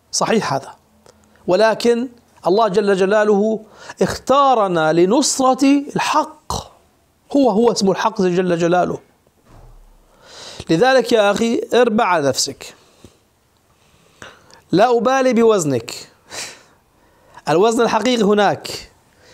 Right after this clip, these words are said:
فمن يعمل مثقال ذرة خيرا يره، ومن يعمل مثقال ذرة شرا يره. وأملأ ذلك الميزان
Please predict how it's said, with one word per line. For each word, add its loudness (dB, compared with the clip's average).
فمن 0
يعمل 0
مثقال 0
ذرة 0
خيرا 2
يره، 0
ومن 0
يعمل 2
مثقال 0
ذرة 2
شرا -2
يره. -6
وأملأ 4
ذلك 2
الميزان 0